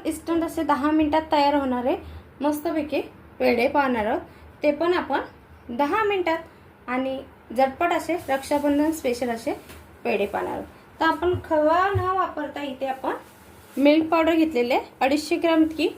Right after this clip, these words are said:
मिल्क पावडर आपण इथे घेतलेली आहे. एक छान मोठा बाउल भरून आपण इथे मिल्क पावडर वापरले. तर एका भांड्यामध्ये आपल्याला इथे घ्यायचा आहे तो.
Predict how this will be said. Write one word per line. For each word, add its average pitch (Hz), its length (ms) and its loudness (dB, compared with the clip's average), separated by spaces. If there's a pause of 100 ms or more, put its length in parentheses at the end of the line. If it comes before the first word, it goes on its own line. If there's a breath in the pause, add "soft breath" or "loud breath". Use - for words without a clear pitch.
(180)
मिल्क 254 320 -2
पावडर 262 400 0
आपण 240 180 -4
इथे 240 220 -2
घेतलेली 220 420 -2
आहे. - 680 -8
एक 240 200 -10
छान 294 140 0
मोठा 294 340 2
बाउल 269 300 -4
भरून 269 280 -8
आपण 294 280 -6 (360)
इथे 202 160 -8
मिल्क 214 240 -4
पावडर 208 240 -2
वापरले. 202 380 -6 (1300)
तर 247 40 -4
एका 247 280 -2
भांड्यामध्ये 269 540 -2
आपल्याला 240 320 -4
इथे 254 260 -4 (600)
घ्यायचा 262 420 -6
आहे 269 300 -2 (600)
तो. 277 200 -8